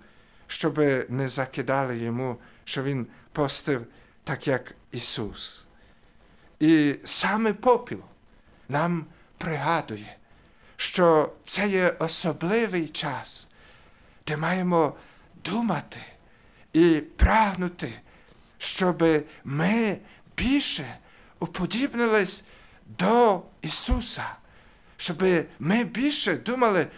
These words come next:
про духовне. Євангелія від святого Матея говорить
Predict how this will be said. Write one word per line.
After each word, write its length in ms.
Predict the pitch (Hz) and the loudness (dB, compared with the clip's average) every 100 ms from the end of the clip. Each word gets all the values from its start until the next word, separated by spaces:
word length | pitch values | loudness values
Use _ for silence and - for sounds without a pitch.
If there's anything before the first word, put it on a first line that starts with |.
| - | -14
про 200 | - 180 | -8 -8
духовне. 720 | 180 170 - 240 160 113 110 - - - - _ _ _ _ _ _ - | -6 -8 2 2 2 -4 -12 -14 -20 -20 -20 _ _ _ _ _ _ -10
Євангелія 800 | 127 131 127 165 165 151 127 104 - - _ 127 | -4 -4 0 0 2 2 0 -2 -12 -20 _ -8
від 120 | - | -4
святого 720 | - 135 - 165 151 127 117 - - - | -2 -2 2 2 4 2 0 -10 -20 -8
Матея 760 | 123 127 - 180 151 110 98 - - _ _ _ _ | -6 -4 -2 -2 0 -4 -6 -12 -20 _ _ _ _
говорить 720 | 127 135 165 170 151 - - | -8 2 4 4 2 -6 -16